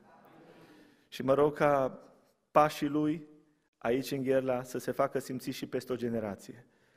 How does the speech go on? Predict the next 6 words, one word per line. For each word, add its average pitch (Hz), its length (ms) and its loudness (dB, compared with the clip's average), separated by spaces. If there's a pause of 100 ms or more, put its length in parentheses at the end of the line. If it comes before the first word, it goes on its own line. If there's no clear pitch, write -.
(280)
Dumnezeu 143 520 0
să 156 120 -8
vă 139 100 -2
binecuvânteze 123 680 -6
pe 104 140 -8
toți. - 400 -18